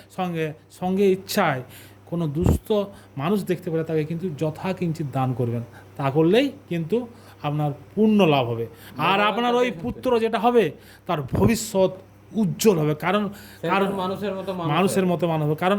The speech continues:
Speaker 1: আপনার মানসিকতাই আপনার পুত্র পরিচয়, আপনার মানে কর্মই পুত্রের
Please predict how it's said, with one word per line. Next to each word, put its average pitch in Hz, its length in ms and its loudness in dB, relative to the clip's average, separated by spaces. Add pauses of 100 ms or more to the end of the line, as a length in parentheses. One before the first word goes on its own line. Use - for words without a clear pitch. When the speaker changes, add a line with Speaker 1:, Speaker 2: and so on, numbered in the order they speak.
(160)
Speaker 1:
আপনার 202 520 2
মানসিকতাই 202 840 0 (420)
আপনার 170 340 -8 (100)
পুত্র 196 440 -2
পরিচয়, 160 400 2 (300)
আপনার 208 680 2 (440)
মানে 185 360 -2
কর্মই 196 640 4 (560)
পুত্রের 170 420 -6